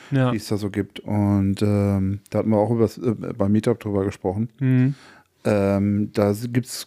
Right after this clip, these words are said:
Speaker 2: gute Sachen mittlerweile
Speaker 1: Mhm.
Speaker 2: tatsächlich, äh, die auch, äh, professionellen Ansprüchen genügen.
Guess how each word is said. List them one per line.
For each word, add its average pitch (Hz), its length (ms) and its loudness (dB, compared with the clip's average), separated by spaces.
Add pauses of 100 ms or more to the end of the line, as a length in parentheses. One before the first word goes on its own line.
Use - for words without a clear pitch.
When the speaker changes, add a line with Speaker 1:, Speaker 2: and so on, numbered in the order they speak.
(140)
Speaker 2:
gute 147 540 2
Sachen 127 380 2
mittlerweile 131 680 2
Speaker 1:
Mhm. 135 60 -4
Speaker 2:
tatsächlich, 127 680 -2 (580)
äh, 110 300 2
die 107 200 2
auch, - 320 -2
äh, 113 160 -2
professionellen 110 680 0
Ansprüchen 113 480 0
genügen. 117 480 4